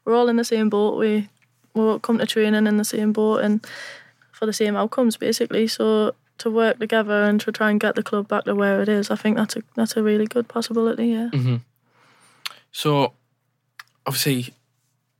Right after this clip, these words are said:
Speaker 2: we lost a lot of players
Speaker 1: Yeah.
Speaker 2: because of the demotion. Um, why?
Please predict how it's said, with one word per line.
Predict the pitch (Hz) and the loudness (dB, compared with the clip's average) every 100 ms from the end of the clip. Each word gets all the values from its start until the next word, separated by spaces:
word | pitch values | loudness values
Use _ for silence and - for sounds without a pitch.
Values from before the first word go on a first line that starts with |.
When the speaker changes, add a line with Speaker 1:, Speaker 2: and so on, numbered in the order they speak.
| _ | _
Speaker 2:
we | 135 139 | -4 0
lost | 151 151 139 | 0 0 -2
a | |
lot | 123 | -2
of | - | -2
players | - 120 123 - - _ _ _ _ - | -2 0 0 -4 -10 _ _ _ _ -4
Speaker 1:
Yeah. | 240 233 - | -4 -4 -8
Speaker 2:
because | - 127 | -6 -2
of | 127 | -2
the | 120 | 0
demotion. | 120 117 123 123 _ - - - - | 0 0 -2 -6 _ -20 -20 -20 -6
Um, | 120 113 117 120 - _ _ _ _ _ _ _ _ _ - | -2 0 0 -2 -8 _ _ _ _ _ _ _ _ _ -10
why? | 139 147 170 185 165 - | -2 2 2 0 -4 -8